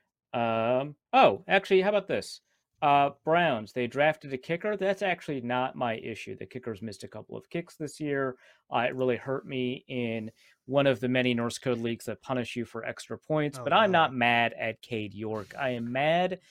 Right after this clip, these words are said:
Speaker 1: at the Browns, not because they drafted a kicker, although that is a bad move, but rather because they set up that kicker to fail. Their holder right now is Corey Bojorquez. He has been moved or cut from three different teams, despite being an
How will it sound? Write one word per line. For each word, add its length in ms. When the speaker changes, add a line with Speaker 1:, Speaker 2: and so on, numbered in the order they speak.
Speaker 1:
at 340
the 220
Browns, 560
not 120
because 180
they 100
drafted 320
a 60
kicker, 260
although 220
that 180
is 140
a 40
bad 300
move, 240
but 140
rather 300
because 300
they 240
set 260
up 100
that 180
kicker 400
to 320
fail. 560
Their 200
holder 440
right 240
now 240
is 120
Corey 260
Bojorquez. 640
He 160
has 140
been 200
moved 420
or 260
cut 480
from 260
three 540
different 460
teams, 320
despite 500
being 280
an 120